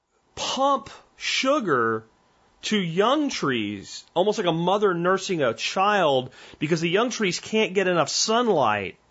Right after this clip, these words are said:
in the lower canopy to survive, but they do. So they knew that, which is crazy. So you actually have trees nursing their young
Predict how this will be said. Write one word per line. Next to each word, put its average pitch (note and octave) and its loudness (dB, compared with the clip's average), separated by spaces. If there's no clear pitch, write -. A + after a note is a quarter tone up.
in F3+ 0
the E3+ 2
lower D#3 2
canopy A3+ 0
to C3 0
survive, D#3+ 0
but D3 -4
they B2+ 0
do. G3+ -2
So E3 -4
they E3 2
knew B3+ 2
that, C4 -2
which D3 0
is C#3+ -2
crazy. A#3+ 0
So E3 -2
you F3 0
actually G#3+ 2
have F#3 0
trees A#3 0
nursing G3 0
their D#3+ 4
young D#3+ 0